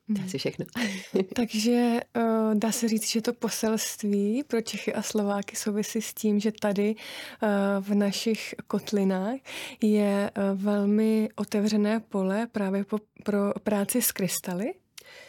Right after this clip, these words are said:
Speaker 1: Ano, ono se
Speaker 2: Hm?
Speaker 1: to k-, i děje.
Speaker 2: Hm, hm.
Speaker 1: A, mm, ano, je to tak.
Speaker 2: Hm.
Speaker 1: Je velmi pravděpodobné, že, ehm, mm, velká část,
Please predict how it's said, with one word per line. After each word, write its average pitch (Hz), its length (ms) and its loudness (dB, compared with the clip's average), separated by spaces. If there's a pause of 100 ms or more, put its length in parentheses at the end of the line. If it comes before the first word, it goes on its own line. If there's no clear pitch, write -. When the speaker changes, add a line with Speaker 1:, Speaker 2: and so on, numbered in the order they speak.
(240)
Speaker 1:
Ano, 185 280 4
ono 190 120 4
se 220 120 4
Speaker 2:
Hm? 269 40 4
Speaker 1:
to - 80 -2
k-, - 240 -20
i 208 60 6
děje. 151 340 2
Speaker 2:
Hm, 247 100 2 (200)
hm. 254 40 -2 (360)
Speaker 1:
A, 175 460 4
mm, 170 920 0
ano, 160 220 2
je 180 120 2
to 180 120 0
tak. 180 200 2
Speaker 2:
Hm. 190 60 6
Speaker 1:
Je 175 180 6
velmi 185 340 4 (200)
pravděpodobné, 196 840 2
že, 190 120 -2 (400)
ehm, 170 760 -2
mm, 170 380 -4 (680)
velká 175 500 2
část, 165 500 -4